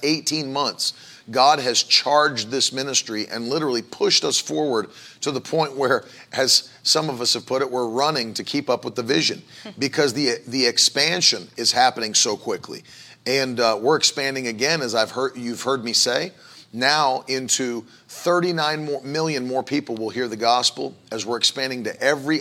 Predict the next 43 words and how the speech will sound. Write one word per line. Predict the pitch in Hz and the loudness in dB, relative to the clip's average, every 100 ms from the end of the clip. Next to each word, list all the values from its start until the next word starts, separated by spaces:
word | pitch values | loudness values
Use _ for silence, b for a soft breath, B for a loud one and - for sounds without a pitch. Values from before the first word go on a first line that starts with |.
| - | 2
island | 127 135 139 117 | 4 4 0 -4
of | 101 | -6
the | 98 | -6
Caribbean | 113 123 117 107 | -4 -2 -2 -8
with | 101 - | -10 -6
the | |
television | 87 113 110 104 104 101 | -2 -2 -2 -4 -6 -2
broadcast. | 104 104 104 104 98 - B B B 117 | -2 -2 -4 -4 -4 -10 B B B -4
We're | 120 | 4
already | 147 151 147 | 4 4 0
in | 131 | -2
over | 127 120 | -2 -2
a | 113 | -2
hundred | 143 135 | -4 -2
and | 127 | -2
eighty | 127 123 | -2 -2
nations | 123 127 131 101 | -2 0 -2 -4
of | 104 | -6
the | |
world | 104 117 117 | -2 -2 -2
every | 104 | -4
week. | 101 117 160 - B B B B 95 - | -4 -2 -2 -4 B B B B -20 -4
People | 156 143 | -4 0
are | 120 | 0
being | 120 120 | 0 0
saved | 104 - 170 208 165 | 2 4 4 4 2
every | 120 104 104 | -2 -2 -6
week. | 98 107 - B B B - | -4 -4 -6 B B B 0
And, | 135 127 120 | 0 2 4
uh, | 113 110 | 4 2
we're | 123 | 2
taking | 165 151 135 | 2 0 -2
some | 123 107 | -2 0
steps, | - 143 151 - - - - - 107 | 2 4 4 0 -4 -8 -20 -10 0
uh, | 110 92 - | 0 0 -2
to | 135 123 104 104 | -4 -4 -6 -8
even | 135 123 120 | -6 -4 -6
in-, | 113 | -6
improve | 117 120 - 156 | -8 -8 -4 -2
our | 117 | -2
television | - 143 151 139 139 | 2 0 2 0 0
broadcast | 127 127 127 135 131 135 123 | 2 2 2 0 0 0 -4
and, | 104 | -8